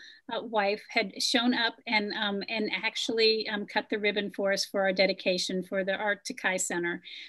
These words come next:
which was really it just, um, heartfelt by all of us. Um, so there's a picture of our Kaz, Kaz Tajima, um, and, um, and also, um, our coordinator who, um, works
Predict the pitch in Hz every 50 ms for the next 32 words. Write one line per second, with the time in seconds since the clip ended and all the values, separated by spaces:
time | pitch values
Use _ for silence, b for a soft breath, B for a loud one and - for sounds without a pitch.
0 | B B - 233 233 - 247 233 226 196 208 208 220 220 226 220 226 220 220 214
1 | 208 - - _ _ _ _ _ _ _ _ - 247 208 220 240 226 226 - -
2 | _ _ - 233 214 208 208 208 202 190 - - - 349 349 - - - 226 196
3 | - - 214 196 196 196 190 190 190 190 185 190 190 - - - - B B B
4 | B B B B 226 208 202 202 196 190 - - 247 226 220 214 208 - - 220
5 | 226 220 220 214 233 - - 254 262 - 285 254 240 240 240 233 233 233 - -
6 | 233 208 202 202 214 233 - - - 220 208 208 - - - 262 247 254 220 214
7 | 208 208 208 214 233 277 277 B B B B B B - 220 208 202 202 208 202
8 | - - 226 214 208 208 208 - 208 214 202 202 196 190 - 220 214 214 202 214
9 | - - 254 226 220 214 208 - 220 202 196 196 196 196 196 _ _ - _ _
10 | _ _ 233 220 208 208 214 - - 240 214 208 208 208 196 190 190 180 185 180
11 | 185 - 214 196 190 190 190 196 202 190 196 190 214 208 208 - - - - -